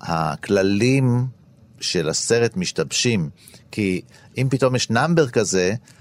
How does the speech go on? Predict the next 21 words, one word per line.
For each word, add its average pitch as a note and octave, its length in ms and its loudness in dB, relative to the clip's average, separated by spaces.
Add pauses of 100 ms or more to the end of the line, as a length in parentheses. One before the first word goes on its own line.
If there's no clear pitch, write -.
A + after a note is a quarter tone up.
(280)
אז F#2 180 -4
גם B2 220 0
אלה A#2+ 120 0
שרודפים C#3+ 720 2
אחריו A2 320 -2
עוצרים G#2+ 440 -4
לרגע, A#2+ 500 0
מסתכלים A#2+ 680 -4
על C#3+ 80 2
הנאמבר, D3 400 2 (160)
ואז B2 640 0
מתחיל, E2+ 580 -6
אני E2+ 180 -4
לא G#2+ 60 2
יודע A#2+ 160 0
אם A2 60 -4
אתם G2 260 -2
זוכרים, A2+ 500 0
אבל F#2 260 0 (560)
במתקפה A#2+ 1200 0
הראשונה B2 720 2